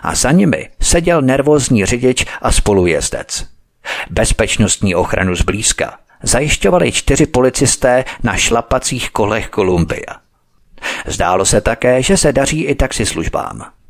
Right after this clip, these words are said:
Jak ostatně poznamenal časopis Horseless Age, v překladu něco jako Věk bez koní. Mnoho aristokratů si oblíbilo motorové vozy a využívá je pro obchodní a společenské účely.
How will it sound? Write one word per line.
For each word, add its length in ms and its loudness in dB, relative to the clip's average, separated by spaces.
Jak 340 -2
ostatně 480 0
poznamenal 600 2
časopis 480 -2
Horseless 680 0
Age, 400 -4
v 60 4
překladu 460 0
něco 280 0
jako 360 0
Věk 300 0
bez 220 0
koní. 500 -4
Mnoho 380 2
aristokratů 760 -2
si 220 -2
oblíbilo 580 0
motorové 580 0
vozy 340 0
a 80 0
využívá 600 2
je 140 4
pro 180 0
obchodní 600 2
a 100 2
společenské 720 0
účely. 440 -4